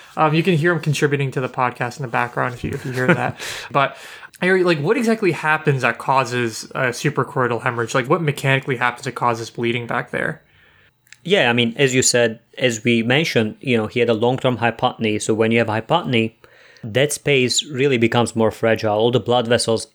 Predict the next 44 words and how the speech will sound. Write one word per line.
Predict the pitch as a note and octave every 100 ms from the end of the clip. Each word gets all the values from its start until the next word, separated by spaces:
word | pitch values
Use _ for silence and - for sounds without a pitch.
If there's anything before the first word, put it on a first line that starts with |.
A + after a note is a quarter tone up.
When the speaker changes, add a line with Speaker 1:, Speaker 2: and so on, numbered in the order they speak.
| -
Speaker 2:
in | B2+ A#2+
between | A2+ A2 A#2 A2+
that | A2+ - _ _
place, | - A#2+ G#2 -
uh, | A#2 G#2 -
space | - B2 A2+
can | - A2
actually | G#2+ - A2
be | G#2+
pulled, | G#2 - B2 G2+ G2+ - _ - - _
and | A#2
they | A2 A2+
can | A2+
cause | - A2 -
hemorrhage. | B2+ A2 F#2+
And | A#2
that's | C3 B2+ - -
actually | B2 - A2+
why | A2 A#2 A2 G#2+ _ _ _
old | A#2 A2+ -
age | B2 C3+ A2 F#2+ - -
is | A#2
an | G#2+ G2+
issue. | F#2 - G2 G2+ _ - - _ -
That's | A#2 -
why | A#2+ A2+
hypertension | G#2+ A#2 B2+ G#2+ B2 B2+ C3
is | A2+ G#2+
an |
issue. | G#2 - A2
Again, | G#2 A2 G#2
all | G#2 A2
those, | A2 G#2 - - _ _ _ -
if | B2 -
one | C3+ B2
of | B2+
you, | A#2+ B2
you | A2+
break | G2 B2 B2
one | A#2
of | A2+
those | A#2+ G2+
blood | A#2 B2
vessels | A#2 A2+ A#2